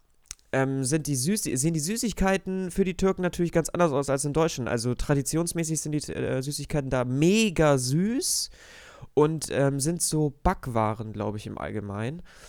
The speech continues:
Und wenn ich da, ähm, manchmal mit durch, äh, durch die Stadt geeiert bin, dann haben dich natürlich auch, dann wollen die alle möglichen Leute was verkaufen, weiß ich was, irgendwelche Schmucksachen oder da sind, da hatten, waren auch Süßigkeitenhändler.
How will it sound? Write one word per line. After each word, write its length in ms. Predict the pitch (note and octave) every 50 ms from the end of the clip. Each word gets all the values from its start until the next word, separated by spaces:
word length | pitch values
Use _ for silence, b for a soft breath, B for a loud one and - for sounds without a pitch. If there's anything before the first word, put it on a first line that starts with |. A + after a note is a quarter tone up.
| B B B B B -
Und 180 | - C#3 C3 B2
wenn 120 | C3+ D#3 D#3+
ich 120 | D3+ -
da, 360 | - C#3+ C#3 C#3 C#3 C#3 - -
ähm, 600 | B2 C3 B2+ B2+ B2+ B2 B2 A#2+ A2+ - C2 -
manchmal 300 | - B2+ C3+ C3 C#3 C3
mit 180 | B2 B2 - C3
durch, 200 | B2+ A#2+ - - -
äh, 180 | - F2+ A#2 B2
durch 180 | B2+ B2 A#2
die 100 | - A#2+
Stadt 260 | - - D3+ D#3+ -
geeiert 400 | - G3 F#3 F#3 F#3+ G3 F#3+ -
bin, 200 | - G3+ G3+ G3+
dann 180 | E3 D3+ C#3 D3
haben 100 | D#3 D#3
dich 140 | D#3+ D#3 D3+
natürlich 420 | D3 - - D#3+ D3 C#3+ - -
auch, 120 | B2 C3 -
dann 180 | C3+ B2+ A#2
wollen 120 | C#3 C#3+ C3+
die 100 | C3+ -
alle 160 | - C#3 C#3
möglichen 380 | C3 C3+ C#3 C3+ C3+ B2 C3 B2+
Leute 200 | B2+ C3 B2+ A#2
was 120 | A#2 A2+ -
verkaufen, 480 | A2 - - D3+ D3+ E3 D3+ D#3 C3+
weiß 160 | B2 A#2+ -
ich 160 | G#2+ B2 - -
was, 200 | A2+ A2 - -
irgendwelche 540 | F2 A#2+ A#2+ A#2 A#2+ - A#2 A#2 A2+ A#2
Schmucksachen 960 | A2+ - - D#3+ F3 F3 - - - C#3 C#3 - - C#3 C#3 C3+ C3+ C3+ C3 -
oder 320 | - A#2 A2 A2+ A2+ A2
da 220 | - - A#2+ A#2
sind, 160 | A2+ C3+ D3+ D#3
da 80 | D3+
hatten, 140 | D3+ D3 C3
waren 120 | C#3 D3 C3+
auch 120 | A2 C#3
Süßigkeitenhändler. 880 | - F#3+ - - C#3 - C3+ A2 G#2+ - A#2+ A2 G#2+ G#2+ A2+ A2+ C#3+ F3